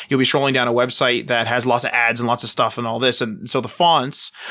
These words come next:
are being held up probably by a bunch of other stuff. And all of a sudden the font, <laughs> the font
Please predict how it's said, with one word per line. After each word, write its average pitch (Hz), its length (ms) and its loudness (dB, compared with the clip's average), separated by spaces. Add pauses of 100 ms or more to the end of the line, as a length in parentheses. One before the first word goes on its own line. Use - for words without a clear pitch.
are 120 100 2
being 120 220 0
held 120 300 0
up 117 160 2
probably 120 240 0
by 117 120 0
a 117 60 0
bunch 120 160 -2
of 117 60 -4
other 117 140 0
stuff. 117 220 0
And 123 80 0
all 120 60 4
of 120 60 0
a - 20 -2
sudden 117 200 2
the 120 40 -4
font, - 520 -2
<laughs> - 180 -6
the 143 100 -4
font 131 320 0